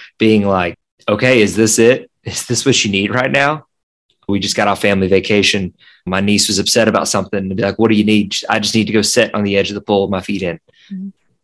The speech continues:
Speaker 1: "Okay, well, that's what you need to recover. Then we're gonna do that."
Speaker 2: Yeah, those are those choice points, right? Those are those points in time where you can make a choice. You can make a choice to ignore what's going on and move forward and possibly spiral down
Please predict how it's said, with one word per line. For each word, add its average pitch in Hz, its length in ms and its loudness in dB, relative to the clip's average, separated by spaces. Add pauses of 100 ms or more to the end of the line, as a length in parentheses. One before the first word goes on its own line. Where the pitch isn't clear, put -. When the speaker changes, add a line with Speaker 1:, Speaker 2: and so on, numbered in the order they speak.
Speaker 1:
"Okay, 110 520 0
well, 104 140 -4
that's - 320 -6
what 110 240 0
you 110 80 4
need 139 260 4
to 110 200 4
recover. 127 500 0
Then 107 200 -2
we're 104 120 -2
gonna 123 140 2
do 160 140 6
that." 104 280 2
Speaker 2:
Yeah, 320 160 4
those 277 240 4
are 392 100 4
those 254 280 0
choice 359 400 -2
points, - 420 -8
right? 240 160 -4
Those 254 180 -2
are 285 120 0
those 233 240 0 (160)
points 294 480 0
in 240 220 -2
time 196 720 2 (120)
where 214 140 0
you 247 280 2
can 254 200 0
make 233 200 0
a 185 60 -6
choice. - 720 -2
You 226 140 -4
can 240 160 -2
make 240 180 -2
a 214 60 -2
choice 240 560 0
to 208 300 0
ignore 196 520 0
what's - 220 -2
going 240 320 0
on 185 400 0 (260)
and 190 220 -6 (260)
move 233 260 2
forward 220 460 2
and 202 140 -2
possibly 208 500 -2
spiral 208 580 0
down 202 540 0